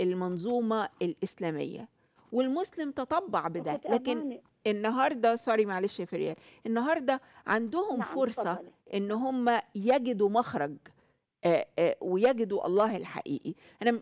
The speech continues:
Speaker 1: يعني مش عايزة الحلقة كلها تبقى هجوم عليهم، أنا م-، أنا مش هدفي الهجوم، لكن هدفي إننا نبحث فين المصدر، حصل إزاي،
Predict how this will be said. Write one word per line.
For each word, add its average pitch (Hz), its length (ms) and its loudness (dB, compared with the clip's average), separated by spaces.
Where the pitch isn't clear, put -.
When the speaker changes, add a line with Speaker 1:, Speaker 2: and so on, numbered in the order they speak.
Speaker 1:
يعني 208 200 0
مش 214 120 -6
عايزة 269 220 2
الحلقة 254 300 2
كلها 247 260 2
تبقى 196 320 0
هجوم 254 240 2
عليهم، 220 440 2
أنا 233 140 0
م-، 233 100 0
أنا 226 300 2
مش 214 200 -4
هدفي 269 340 2
الهجوم، 180 580 -2
لكن 240 240 0
هدفي 320 420 -2
إننا 226 300 0
نبحث 202 420 -6
فين 285 240 0
المصدر، 208 540 -2
حصل 247 360 0
إزاي، 165 460 2